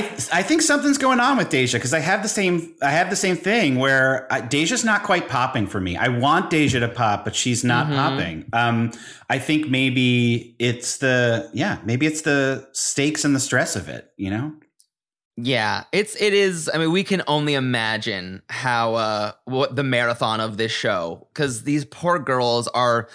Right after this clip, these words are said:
Speaker 2: the writers, actors, producers, and
Speaker 1: Mm-hmm.
Speaker 2: wardrobe of every episode. Like, my God.
Speaker 1: Mm-hmm.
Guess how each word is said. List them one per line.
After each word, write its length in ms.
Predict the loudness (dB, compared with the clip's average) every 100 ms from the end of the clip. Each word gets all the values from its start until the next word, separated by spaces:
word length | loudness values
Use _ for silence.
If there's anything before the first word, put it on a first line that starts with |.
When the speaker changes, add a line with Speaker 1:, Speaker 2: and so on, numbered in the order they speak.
| -20 -12
Speaker 2:
the 140 | 0 2
writers, 560 | 4 2 4 2 2 -2
actors, 480 | -4 -4 -2 0 0
producers, 800 | 0 0 0 0 0 2 0 0 0
and 180 | 0
Speaker 1:
Mm-hmm. 100 | 0
Speaker 2:
wardrobe 600 | 0 0 0 0 0 -2 0
of 240 | 0 0 -4 -2
every 500 | -2 -2 -2 -2 -2
episode. 680 | -8 -10 -8 -6 -6 -8 -4
Like, 480 | -2 -4 -8 -14
my 460 | -6 -4 -2 -2 -4 -4
God. 520 | -6 -4 -6 -10 -14 -20 _ _ -14 -4
Speaker 1:
Mm-hmm. 520 | -2 2 0 0